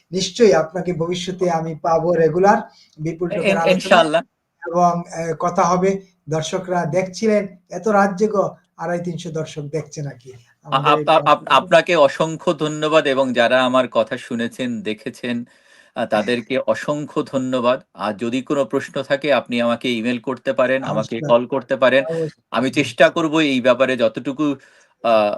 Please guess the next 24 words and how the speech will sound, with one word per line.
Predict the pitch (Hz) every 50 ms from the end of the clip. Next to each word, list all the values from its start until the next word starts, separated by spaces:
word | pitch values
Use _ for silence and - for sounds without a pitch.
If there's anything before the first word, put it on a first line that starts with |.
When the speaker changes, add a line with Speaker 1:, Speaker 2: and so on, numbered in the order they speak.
| - _ _ _ _ _ -
Speaker 2:
উম, | 117 107 110 123 120
প-, | 160
Speaker 1:
জানা | 147 180 175 151 139
Speaker 2:
পারা | 135 - 143 139 135
Speaker 1:
আছে। | 123 143
Speaker 2:
যায় | 160 196 180
আমি | 139 135 143 143
উত্তর | 139 131 - 143 139 139 120
দেওয়ার | 113 127 139 160 185 185
এবং | 151 156 151 151 139 139
আমি | 143 139 143
চেষ্টা | - 170 160 - - - 185
করব | 160 170 170 160 147 156 151 156 -
আরো | 117 123 131 131 139 139 131 131 - - _ _ -
যদি | 127 131 123 127
কোনো | - 156 139 131
ডকুমেন্ট | 120 117 123 110 - 156 135 139 135 127 113 -
পাই | 127 127 131 131
সেগুলি | - - 147 123 127 131 139 127
আপনাকে | 117 - 127 127 110 123
পাঠাতে, | 117 - 127 117 - 156 156 - 190 190
Speaker 1:
একদম। | - - - - - - - -
Speaker 2:
যাতে | 110 147 156 - 113 - 190 196 196 - _ -
মানুষ, | 113 123 131 139 147 175 214 208 - - -